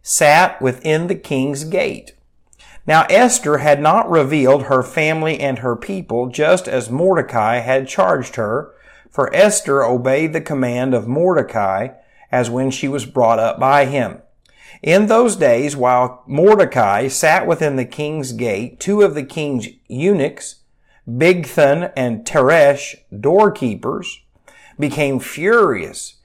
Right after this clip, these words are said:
and sought to lay hands on King Ahasuerus. So the matter became known to Mordecai, who told Queen Esther, and Esther informed the king in Mordecai's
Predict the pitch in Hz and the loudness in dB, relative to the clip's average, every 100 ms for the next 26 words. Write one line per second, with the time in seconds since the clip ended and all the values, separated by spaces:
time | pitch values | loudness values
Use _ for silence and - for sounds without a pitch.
0 | _ - - 139 131 - 170 175 - 170 | _ -20 -6 -2 -2 0 4 4 2 0
1 | 147 131 123 113 165 170 196 - 135 131 | 0 2 0 -2 0 0 0 -2 -2 -2
2 | 131 170 165 170 - 131 113 165 165 135 | -2 -4 -4 -6 -6 -6 -4 -6 -4 -4
3 | 104 120 156 - - _ _ _ _ _ | -2 -2 -4 -10 -16 _ _ _ _ _
4 | - - 151 135 127 143 196 208 143 139 | -8 0 2 2 4 4 6 4 2 -2
5 | 139 143 139 135 120 123 131 165 160 180 | -4 -2 0 0 0 0 0 -2 -2 0
6 | 180 214 185 - 107 98 107 151 - _ | 4 4 4 0 -2 0 -2 -6 -14 _
7 | _ - 196 190 175 185 202 185 - 190 | _ -4 -4 2 6 8 6 4 -4 -2
8 | 190 - 147 - - 123 123 - _ _ | -2 -2 -4 -4 -6 -4 -6 -10 _ _
9 | _ - 143 - 160 180 - - 120 - | _ -4 -4 -2 0 0 0 -4 -4 -2
10 | 131 120 - 151 160 160 147 135 - 131 | -4 -4 -4 -2 -2 -2 -6 -8 -6 -6
11 | 101 113 117 123 127 117 120 175 190 143 | -4 -8 -8 -10 -8 -6 -2 2 2 0
12 | - 104 90 87 113 123 - | -4 -6 -4 -4 -6 -10 -16